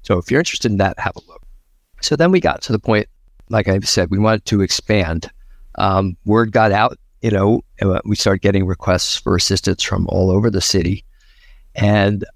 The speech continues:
obviously we needed more resources than, you know, private vets who would fix one or two cats at a time. So we approached the city shelter, which is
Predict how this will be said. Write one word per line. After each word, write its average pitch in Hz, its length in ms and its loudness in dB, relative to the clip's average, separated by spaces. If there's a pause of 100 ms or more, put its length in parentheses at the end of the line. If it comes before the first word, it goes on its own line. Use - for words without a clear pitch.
obviously 117 460 0
we 107 180 2
needed 117 340 2
more 104 240 2
resources 107 840 0
than, 98 340 2 (180)
you 113 80 -2
know, 95 80 2
private 98 400 0
vets 90 240 -4
who 104 140 0
would - 280 -4
fix - 240 -2
one 92 140 -2
or 90 80 -4
two - 180 -2
cats - 360 -2
at 92 100 0
a - 100 -4
time. 101 560 -2 (140)
So 120 340 0 (200)
we 123 80 4
approached - 680 -2 (120)
the 117 80 0
city 117 260 0
shelter, 120 440 0
which 101 200 -2
is 98 260 -2